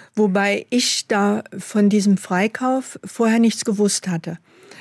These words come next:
Äh, das habe ich erst im Gefängnis erfahren. Und das haben mir dann die anderen Mitgefangenen gesagt. Dann habe ich natürlich gehofft, dass ich dabei sein werde.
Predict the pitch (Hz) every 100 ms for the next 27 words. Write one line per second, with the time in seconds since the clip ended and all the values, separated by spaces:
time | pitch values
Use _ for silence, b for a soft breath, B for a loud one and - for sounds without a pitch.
0 | B B - 185 196 202 220 226 - 214
1 | - 220 208 214 220 208 185 185 180 -
2 | 170 165 170 B B B B - 202 196
3 | 185 - 190 220 214 214 196 196 196 -
4 | 202 202 220 247 220 - 180 180 180 185
5 | 190 190 196 226 - - B B B B
6 | B _ 190 196 208 208 - 214 214 208
7 | - 180 214 226 - - 196 185 - 196
8 | 185 185 202 202 175 180 175 180 180 180
9 | 175